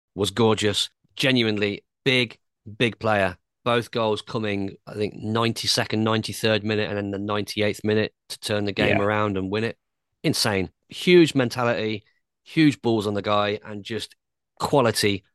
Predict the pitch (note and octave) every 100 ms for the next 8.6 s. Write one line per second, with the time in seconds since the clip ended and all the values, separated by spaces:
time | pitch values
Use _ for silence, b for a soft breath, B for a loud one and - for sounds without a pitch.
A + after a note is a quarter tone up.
0 | _ - C3 A2 - - - A2+ G2 F2+
1 | - b b b A#2+ A2 C3 C#3 C3 -
2 | C3+ B2+ A2 A2+ B2 - G2+ G2+ - G2+
3 | - A2+ - - F#2+ A#2+ - G2 F2+ -
4 | F#2+ G2+ G2 F2+ - - E2 - G#2+ G2
5 | F#2+ F#2+ F#2+ G2 F2+ F2+ - - F#2 F2
6 | E2+ D#2+ - F#2 - - F#2+ G2 F2+ F2+
7 | G2+ - F#2+ F#2+ F#2+ G2 G2 G2 F#2+ F2+
8 | - G2 - F2 F2+ -